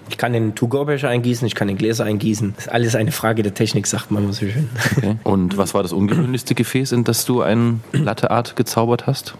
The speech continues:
Speaker 1: Sieht man auf meiner Homepage, ein
Speaker 2: Mhm.
Speaker 1: Eierbecher.
Speaker 2: Ein Eierbecher?
Speaker 1: Ein Eierbecher, ja, der auf einem Skateboard steht. <laughs> Das war eigentlich so eine Osteredition, äh, von einem Schokoladenhersteller. Und, ähm,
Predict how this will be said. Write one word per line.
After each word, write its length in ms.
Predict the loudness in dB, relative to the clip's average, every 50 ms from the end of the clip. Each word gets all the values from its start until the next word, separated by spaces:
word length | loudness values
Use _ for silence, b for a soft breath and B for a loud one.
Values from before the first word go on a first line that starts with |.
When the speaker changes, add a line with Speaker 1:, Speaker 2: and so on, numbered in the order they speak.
| -12 -6
Speaker 1:
Sieht 160 | -4 -2 0
man 100 | 0 -2
auf 100 | 0 0
meiner 220 | 0 0 2 2 2
Homepage, 420 | 2 2 0 -2 -2 -4 -6 -10 -12 -14 -20 -20 -6 -4
ein 60 | 0 2
Speaker 2:
Mhm. 60 | 2 2
Speaker 1:
Eierbecher. 480 | 2 2 0 0 -2 -2 -2 -4 -4 -6 -8 -16 -20 -20 -20 -12 -4
Speaker 2:
Ein 100 | -2 -2 0
Eierbecher? 540 | 2 2 2 2 2 2 0 0 0 -2 -2 0
Speaker 1:
Ein 80 | -2
Eierbecher, 500 | 0 0 0 0 0 0 0 0 2 2
ja, 280 | 2 2 2 0 -2 -4 -2 -2
der 60 | -2
auf 100 | 0 0
einem 60 | -2 -4
Skateboard 400 | -2 -2 -2 0 0 0 -2 -2
steht. 380 | -2 -2 -2 -4 -4 -6 -4 -4 -4
<laughs> 80 | -2 -2
Das 240 | -4 -4 -4 -2 -2
war 80 | 0
eigentlich 180 | 0 0 -2 0
so 80 | 0 0
eine 120 | 0 2
Osteredition, 800 | 0 0 0 0 -2 -2 0 0 -2 0 0 0 2 2 2 0
äh, 240 | 0 2 0 0 0
von 220 | -4 -4 -4 -2
einem 180 | -2 -2 -2 -4 -4 B B B B B B B
Schokoladenhersteller. 920 | -2 -2 0 0 2 0 0 0 0 0 0 -2 0 0 0 0 0 -2 -4 B B B B B B B B B
Und, 480 | -2 0 2 2 2 2 0 -2 0 0
ähm, 400 | 0 2 2 2 2 0 0 -2